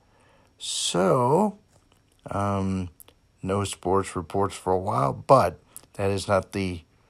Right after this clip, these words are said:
major goal of these podcasts. Major goal is to help everyone to have as much of a positive life as possible, considering.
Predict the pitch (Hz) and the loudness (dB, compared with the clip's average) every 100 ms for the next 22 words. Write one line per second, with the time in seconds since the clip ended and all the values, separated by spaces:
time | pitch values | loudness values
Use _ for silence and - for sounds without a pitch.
0 | _ _ _ _ 110 104 98 92 98 110 | _ _ _ _ -4 -2 -2 -4 0 2
1 | 110 98 90 92 - 92 90 - 92 90 | 2 2 -2 -6 0 2 2 0 0 2
2 | 92 - - _ - - - - _ - | 0 -4 -10 _ -20 -20 -20 -20 _ -4
3 | 120 113 104 120 113 104 98 92 - 85 | -2 0 0 4 4 4 2 -2 -4 0
4 | 104 101 - - - _ _ _ _ - | 2 2 -2 -18 -20 _ _ _ _ -6
5 | 98 98 87 87 101 104 - 87 82 85 | -4 -4 -2 0 0 0 -4 -4 -4 -8
6 | - - - - - - - _ _ _ | -12 -20 -20 -20 -20 -20 -20 _ _ _
7 | _ - 147 156 127 110 107 95 107 147 | _ -2 0 2 2 2 0 -2 0 0
8 | 151 - 104 101 98 - 131 139 127 101 | 0 0 0 0 0 -2 -2 0 0 -2
9 | 104 123 139 139 107 - 120 135 135 87 | -2 -2 -2 -2 -8 -4 -2 -2 -4 -8
10 | 85 - 95 85 95 85 95 113 120 - | -10 -8 -8 -6 -4 -4 -4 -4 -6 -10